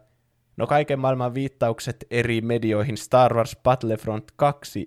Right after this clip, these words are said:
pelistä, se E A:n julkaisema. Ja onhan nyt pakko antaa kunniamaininta Ready Player One-elokuvan easter eggille, vaikka tuskin lasketaan." Oliko Roope pelannut Star Wars Battlefront kakkosta?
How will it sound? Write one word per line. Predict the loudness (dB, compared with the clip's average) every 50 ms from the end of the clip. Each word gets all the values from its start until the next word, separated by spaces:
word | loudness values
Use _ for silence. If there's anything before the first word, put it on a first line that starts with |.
| -8 -6 -2
pelistä, | -2 -2 -2 -2 -6 -8 -10 -12 -12 -14 -16 _ _ _ _ _ _ _ _ _ _ _
se | -8 -6 -6 -4
E | -2 -4 -4 -4 -4
A:n | -6 -8 -8 -6
julkaisema. | -6 -6 -6 -4 -6 -6 -8 -6 -8 -10 -12 -14 -16 _ _ _ _ _ _ _ _ _ _ _ _ _ _ _ _ _ _ -2
Ja | -2 -2 0
onhan | 0 -2 0 0 -2 -2
nyt | -4 -6 -2 0
pakko | 0 0 0 -2 -4
antaa | -4 -4 -2 -4 -4
kunniamaininta | -4 -4 -8 -6 -2 0 0 0 0 0 -2 -2 -2 -2 -4 -2
Ready | -2 -2 -2 -2 -2 -4
Player | -2 -2 0 0 0 0 0 -2
One-elokuvan | -2 -2 2 4 4 4 2 0 -6 -6 -6 -6 -6 -4 -6 -8 -6 -6
easter | -6 -8 -6 -6 -6 -6
eggille, | -6 -8 -8 -10 -8 -6 -4 -6 -6 -6 _ _ _ _ _ _ -4
vaikka | -4 -4 -2 -4 -8
tuskin | -6 -6 -8 -8 -10 -10 -8 -6 -6
lasketaan." | -6 -6 -8 -10 -14 -14 -14 -14 -14 -16 -18 -20 _ _ _ _ _ _ _ _ _ _ _ _ _ _ _ _ _ -8
Oliko | -4 -2 0 2 4
Roope | 6 6 6 6 4
pelannut | 0 2 -2 -2 -2 -6 -8 -10 _ _ -18 -16 -12
Star | -2 2 4 4 4 4
Wars | 2 -4 -6 -6 -4
Battlefront | -4 -4 -2 -4 -6 -4 -4 -6 -8 -8 -10
kakkosta? | -6 -4 -4 -4 -4 _ -8 -6 -6 -6 -6 -10 -16 -16